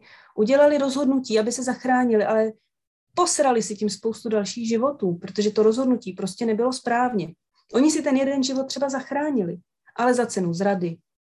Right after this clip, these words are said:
za cenu násilí na, na jiných nevinných. A to je jakoby ten otisk, který oni si potom sebou nesou dál a nějak s ním musí zase pracovat. Jakoby vyrobí si ten dluh.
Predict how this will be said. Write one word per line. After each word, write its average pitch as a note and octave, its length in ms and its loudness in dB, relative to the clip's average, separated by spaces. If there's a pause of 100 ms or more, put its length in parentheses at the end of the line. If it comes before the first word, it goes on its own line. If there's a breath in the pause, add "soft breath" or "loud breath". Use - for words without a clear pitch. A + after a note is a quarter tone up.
(960 loud breath)
za A3+ 100 -2
cenu C4 220 2
násilí B3+ 560 0
na, F#3+ 300 -2
na G3+ 200 -2 (160)
jiných A#3+ 360 -2
nevinných. G3+ 640 -6 (1400)
A G3 60 0
to D#4+ 220 -2
je E4+ 120 6
jakoby D4 320 2
ten A3+ 300 -2
otisk, F#3+ 420 -4 (680)
který B3+ 200 2
oni B3+ 220 2
si C4+ 100 -6
potom C4 260 -4
sebou C4 260 -2
nesou C4 300 -4
dál A3+ 240 0
a A#3+ 40 0
nějak B3+ 240 0
s - 80 -12
ním C4+ 80 -2
musí B3+ 220 -4
zase B3+ 220 -6
pracovat. B3 480 -4
Jakoby F#3 240 0
vyrobí G#3 560 2
si F3+ 200 -6
ten E3+ 280 -2
dluh. E3 380 -10